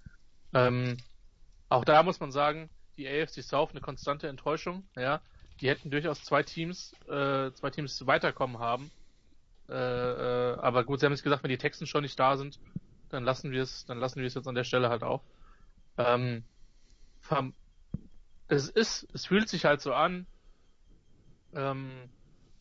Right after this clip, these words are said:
wie Potenzial, was gewaltig verschenkt worden ist, weil die Titans Offense einfach über die Saison insgesamt eine, eine sehr gute Partie gespielt hat. Klar, Davis war, äh, über weite Strecken des Spiels draußen,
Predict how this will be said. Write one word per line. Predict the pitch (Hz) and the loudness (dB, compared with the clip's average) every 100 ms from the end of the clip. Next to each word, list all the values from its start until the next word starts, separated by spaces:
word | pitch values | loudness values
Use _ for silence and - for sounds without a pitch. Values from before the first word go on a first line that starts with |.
| _ _ - - - - - | _ _ -20 -20 -18 -20 -14
wie | 139 147 147 | -6 -4 -4
Potenzial, | - 156 147 127 - 143 175 | -2 0 0 0 4 4 4
was | 147 - | 0 -8
gewaltig | 127 135 156 - | -4 -4 -6 -12
verschenkt | 127 160 180 - | -10 -8 -8 -4
worden | 160 156 151 | -4 -4 -8
ist, | 156 - - _ _ - - - | -16 -18 -20 _ _ -20 -20 -10
weil | 127 127 | -4 -4
die | 131 | -2
Titans | 143 143 143 127 | 0 0 -2 -6
Offense | 143 139 143 123 135 | -6 -6 -10 -10 -12
einfach | 123 120 - - | -8 -10 -10 -20
über | - 147 135 123 | -18 -6 0 0
die | 120 | -2
Saison | 123 131 135 139 | -2 0 2 0
insgesamt | 127 127 127 123 - - | -6 -2 0 0 -6 -10
eine, | 120 120 | -6 -6
eine | 120 120 | -4 0
sehr | 127 | 4
gute | 143 139 | 4 2
Partie | 123 123 170 | -2 -2 -2
gespielt | 165 156 147 | -2 -2 -2
hat. | 131 | 0
Klar, | - 135 | 4 4
Davis | 123 135 135 - | 4 2 0 2
war, | 123 123 - _ _ _ _ _ - | 4 4 2 _ _ _ _ _ -4
äh, | 123 120 | -2 0
über | 120 117 | 2 4
weite | 127 - | 2 0
Strecken | - 139 131 | -6 -6 -6
des | 113 | -10
Spiels | - 117 - | -6 -6 -2
draußen, | 120 143 165 160 | 2 4 2 -8